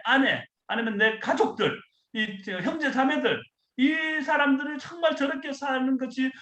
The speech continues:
희망이 없게 살고 이렇게 너무 힘들게 사는데 한 사람이 성공하면 이 집안을 일으킬 수 있잖아요. 이 사랑하는 사람들을 위해서 내가 성공해야겠다는 간절함, 이 간절함에서 뭐가 나올까요? 열정이 나온다는 거죠.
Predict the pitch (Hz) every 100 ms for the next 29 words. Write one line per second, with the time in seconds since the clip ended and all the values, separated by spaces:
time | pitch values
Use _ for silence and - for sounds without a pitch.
0 | - - 330 311 269 240 240 233 233 220
1 | 233 254 247 247 285 302 294 269 233 214
2 | 208 226 - - - - 277 262 285 277
3 | 254 226 226 220 220 214 190 196 - 262
4 | 262 202 165 196 190 139 131 139 110 92
5 | - _ _ - 311 311 311 285 254 233
6 | 240 233 254 233 202 185 165 175 165 165
7 | 233 233 247 220 - - 240 254 226 240
8 | 247 220 196 196 220 - - 339 294 226
9 | - - _ 277 269 190 226 262 277 269
10 | 233 170 151 202 151 156 160 214 - _
11 | _ 107 170 190 - 202 214 190 190 196
12 | 196 - - -